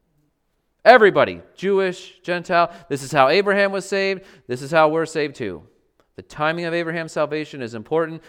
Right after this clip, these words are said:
because it shows it had nothing to do with his, um, circumcision later and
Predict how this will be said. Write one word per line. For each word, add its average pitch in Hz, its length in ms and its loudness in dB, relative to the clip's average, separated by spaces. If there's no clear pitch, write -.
because 143 340 -4
it 139 120 -10
shows 143 440 -2
it 113 260 -4
had 113 180 -2
nothing 170 580 0
to 160 100 -6
do 117 340 -4
with 107 600 -4
his, 107 480 -6
um, 92 400 -12
circumcision 90 720 -14
later 87 300 -14
and 95 220 -14